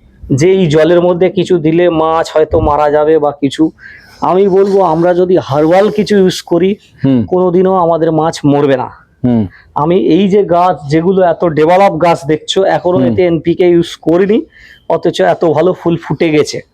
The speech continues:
Speaker 2: হুম।
Speaker 1: তার কারণই হচ্ছে একটা, আমি এই গাছটাকে দ্রুত ডেভেলপ করার জন্য
Speaker 2: হুম।
Speaker 1: আমি কিন্তু যাতে বেশি শিকড় গজায়, হিউমিক অ্যাসিড
Speaker 2: হুম।
Speaker 1: আমরা ইউজ করব।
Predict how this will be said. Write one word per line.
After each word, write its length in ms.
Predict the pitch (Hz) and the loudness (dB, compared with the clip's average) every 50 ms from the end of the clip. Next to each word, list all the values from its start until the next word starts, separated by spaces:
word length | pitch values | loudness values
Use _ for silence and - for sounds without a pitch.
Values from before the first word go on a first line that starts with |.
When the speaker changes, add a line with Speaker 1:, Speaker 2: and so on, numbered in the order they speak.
| - 131 | -2 0
Speaker 2:
হুম। 260 | 135 127 117 107 92 - _ _ _ _ _ _ _ _ _ _ _ - | 0 0 0 -2 -4 -8 _ _ _ _ _ _ _ _ _ _ _ -4
Speaker 1:
তার 160 | - 160 170 185 - - | 0 0 0 0 -2 -4
কারণই 540 | 160 160 165 175 190 202 214 226 247 254 | -2 0 2 2 2 4 4 4 4 2
হচ্ছে 380 | 220 180 220 220 220 - - 233 | 2 2 0 -2 -2 -2 0 0
একটা, 340 | 190 - - - - 180 165 | 0 0 -2 -4 -4 -2 0
আমি 240 | 151 156 180 185 185 | 0 0 0 2 2
এই 120 | 185 190 | 2 0
গাছটাকে 640 | 156 143 160 165 - - - - 180 175 - 202 196 | 0 0 0 -2 -2 -4 -6 -6 -4 -2 -2 -2 -2
দ্রুত 540 | 165 139 131 135 147 170 196 214 202 - 254 247 226 | -2 -4 -6 -2 0 0 0 0 0 0 0 2 2
ডেভেলপ 480 | 214 170 170 156 151 160 160 160 170 165 - - | 2 0 0 0 2 2 2 2 0 -2 -2 -2
করার 300 | 170 160 165 160 147 127 | 0 0 0 0 -2 -2
জন্য 400 | - 160 165 156 160 175 208 339 - _ _ _ _ - | -2 0 2 2 0 0 -2 -4 -8 _ _ _ _ -2
Speaker 2:
হুম। 240 | 120 120 120 110 101 98 | 0 2 2 0 0 0
Speaker 1:
আমি 280 | 143 156 165 160 151 | -2 0 0 0 0
কিন্তু 480 | 151 165 156 151 147 - 170 165 156 127 104 - - _ _ _ _ _ _ _ - - - - _ _ _ - | 0 0 0 0 0 0 0 0 0 0 -4 -8 -18 _ _ _ _ _ _ _ -20 -20 -20 -20 _ _ _ -4
যাতে 220 | 143 143 139 - | -4 -2 -2 0
বেশি 320 | 131 139 165 170 190 220 196 | 0 2 2 2 2 0 0
শিকড় 420 | - - 208 180 196 208 202 196 | 0 0 -2 0 2 2 2 4
গজায়, 540 | 170 175 160 147 160 170 185 - - 139 127 - | 4 2 2 2 2 2 0 0 -2 -4 -4 -2
হিউমিক 420 | 151 160 185 214 220 220 220 208 - | -2 0 0 2 2 2 2 2 2
অ্যাসিড 400 | 185 147 - - 156 156 156 - - - - _ _ _ _ _ _ - | 0 -2 -2 -2 -4 -4 -4 -4 -10 -16 -18 _ _ _ _ _ _ -2
Speaker 2:
হুম। 260 | 123 123 117 107 98 95 _ _ _ _ _ _ _ _ _ - - | 0 0 0 0 -2 -4 _ _ _ _ _ _ _ _ _ -8 -4
Speaker 1:
আমরা 240 | 151 147 156 156 156 156 - | -4 -2 0 0 0 0 0
ইউজ 240 | 147 143 147 139 - - - | 0 0 0 -2 -4 -6 -6
করব। 200 | - 127 117 | -6 -4 -4